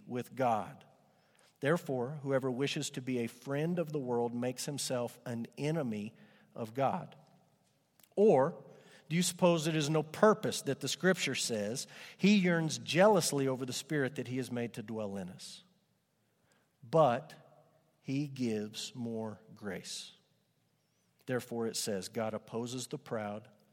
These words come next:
but gives grace to the humble.'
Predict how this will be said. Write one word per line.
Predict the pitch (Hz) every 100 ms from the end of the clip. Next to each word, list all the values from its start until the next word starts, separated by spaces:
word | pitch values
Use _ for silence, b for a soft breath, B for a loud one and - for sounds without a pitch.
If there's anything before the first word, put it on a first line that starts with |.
| b b b b b
but | 110
gives | 95 104 92
grace | - 107 110 110 - - - b b b b
to | 110
the | 95
humble.' | 95 90 -